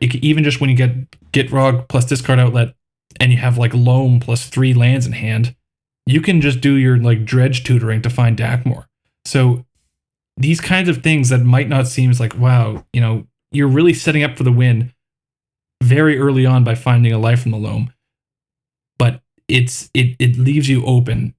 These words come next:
for these kinds of plays. And, uh, and along those lines as well, in some decks, uh, when, when people pick up Zur or Kess, um, one thing they'll do is they'll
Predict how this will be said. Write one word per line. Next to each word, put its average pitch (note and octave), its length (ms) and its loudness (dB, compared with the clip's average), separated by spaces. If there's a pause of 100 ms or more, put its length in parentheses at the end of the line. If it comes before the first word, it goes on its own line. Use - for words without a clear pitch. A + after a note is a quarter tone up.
(140)
for A2 320 -2
these A2+ 200 -2
kinds A2 320 -2
of G#2+ 80 -10
plays. A2 480 -6
And, C3 100 -2
uh, C3+ 220 -2
and C3 360 0 (220)
along C#3+ 220 0
those C3+ 160 0
lines C3+ 180 2
as A2 100 0
well, A#2 400 0 (420)
in B2+ 220 4
some B2+ 280 0
decks, B2 440 -2 (140)
uh, A2+ 460 -2 (560)
when, B2 240 0
when B2 160 2
people B2+ 200 0
pick B2 200 0
up A#2+ 180 -2 (160)
Zur A#2 560 2
or A2+ 160 -2
Kess, - 680 -4 (540)
um, A2 540 -4 (1400)
one B2 240 2
thing B2 180 4
they'll A#2+ 140 2
do A#2 400 2
is A#2 420 0
they'll A#2 400 -2